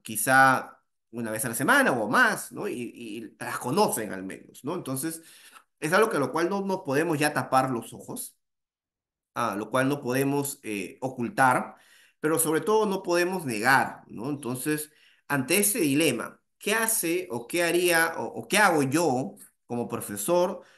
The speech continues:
de un curso, ah, repito, eh, que se enseña completamente en inglés,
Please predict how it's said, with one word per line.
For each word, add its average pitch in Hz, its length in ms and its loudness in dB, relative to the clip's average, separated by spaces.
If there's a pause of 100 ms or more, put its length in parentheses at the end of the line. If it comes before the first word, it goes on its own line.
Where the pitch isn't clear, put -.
(160)
de 123 140 -4
un 127 180 -2
curso, 175 920 0
ah, 110 340 -4
repito, 156 840 0
eh, 107 160 -14
que 113 140 -10
se - 100 -12
enseña 139 280 -2
completamente 139 600 -2
en 135 80 0
inglés, 208 640 0